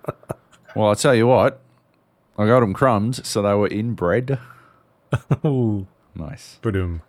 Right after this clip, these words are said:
Speaker 2: Shish.
Speaker 1: Yep.
Speaker 2: And that's the show for this week.
Speaker 1: That's it.
Speaker 2: All
Speaker 1: We're
Speaker 2: right.
Speaker 1: done. We're out. I'm outie. Bye. <laughs> Uh, anyway. Good stuff. Good stuff. Uh, I didn't really play any games. I did. Pl-, we did, we played.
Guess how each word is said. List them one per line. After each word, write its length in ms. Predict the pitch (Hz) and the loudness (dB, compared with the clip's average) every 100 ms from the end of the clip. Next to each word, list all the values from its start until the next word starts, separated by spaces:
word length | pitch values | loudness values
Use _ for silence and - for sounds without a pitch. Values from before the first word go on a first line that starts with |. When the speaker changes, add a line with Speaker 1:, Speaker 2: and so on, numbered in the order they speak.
| - | -16
Speaker 2:
Shish. 280 | 107 - - | -12 -10 -12
Speaker 1:
Yep. 80 | - - - | -14 -20 -12
Speaker 2:
And 80 | - 143 | -4 -2
that's 100 | - | -2
the 80 | |
show 220 | - 214 220 | -2 -2 0
for 100 | 127 | -2
this 160 | - | -4
week. 120 | 82 | -6
Speaker 1:
That's 220 | 120 123 202 | -6 -6 -4
it. 40 | |
Speaker 2:
All 80 | 120 | -2
Speaker 1:
We're 80 | 139 | -2
Speaker 2:
right. 40 | 160 | 0
Speaker 1:
done. 280 | 170 156 131 | -2 -2 -4
We're 200 | 143 156 | -2 0
out. 200 | 151 135 | 0 0
I'm 100 | 147 | 0
outie. 400 | 160 147 98 92 _ | 2 2 -2 -4 _
Bye. 360 | 139 143 139 127 _ 147 | -10 -10 -14 -18 _ -20
<laughs> 220 | - 135 - - - - - _ _ | -16 -18 -18 -20 -20 -20 -20 _ _
Uh, 500 | 101 104 107 107 104 120 | -10 -6 -4 -2 -2 -4
anyway. 280 | 107 71 78 _ _ _ _ _ _ _ _ _ _ _ _ - - | -6 -8 -14 _ _ _ _ _ _ _ _ _ _ _ _ -20 -2
Good 180 | 156 | -2
stuff. 380 | - 143 87 - | 0 -2 -2 -4
Good 180 | 151 151 | -6 -6
stuff. 360 | - 123 - - | -2 -2 0 -2
Uh, 40 | 120 127 131 | 0 2 2
I 40 | 131 | 0
didn't 140 | 139 | -2
really 180 | 135 127 | -2 -2
play 180 | 127 123 | -2 -2
any 120 | 117 | -2
games. 380 | 110 104 78 - | -2 -4 -6 -4
I 100 | 101 | -2
did. 200 | 120 156 | 0 -2
Pl-, 140 | - 151 | -2 -2
we 140 | 147 | -2
did, 180 | 147 120 | -4 -8
we 80 | 123 | -8
played. 560 | - 165 87 78 123 | -2 0 0 -2 -8